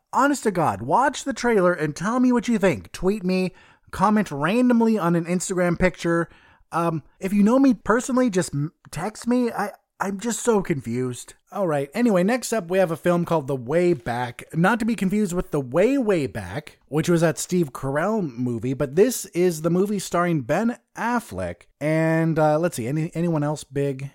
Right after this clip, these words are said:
Well, let's just stick with Ben Affleck for now. This is about a former high school basketball star who's now struggling with alcohol-, alcoholism, and from what I can put together in the trailer,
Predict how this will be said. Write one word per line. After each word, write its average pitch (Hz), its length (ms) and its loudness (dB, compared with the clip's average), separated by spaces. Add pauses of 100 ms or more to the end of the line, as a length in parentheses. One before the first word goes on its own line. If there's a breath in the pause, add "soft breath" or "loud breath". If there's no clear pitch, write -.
(120)
Well, 233 100 -4
let's 269 140 0
just 226 160 -6
stick - 180 -4
with 139 160 -4
Ben 151 140 -2
Affleck 139 340 -4
for 127 140 -6
now. 135 340 -4
This 165 180 -4
is 190 120 -4
about 185 220 2
a 170 80 0
former 247 580 -2 (200 soft breath)
high 180 220 -4
school 214 340 -2
basketball 160 760 -2
star 87 680 -6 (260)
who's 156 200 -2
now 214 220 0
struggling 247 520 -2
with 208 160 -6
alcohol-, 175 560 -2
alcoholism, 139 800 0 (100)
and 165 260 0 (160)
from 170 200 -2
what 190 100 2
I 226 60 -2
can 185 100 -8
put 214 140 0
together 208 320 0
in 202 220 -2
the 190 100 2
trailer, 156 500 0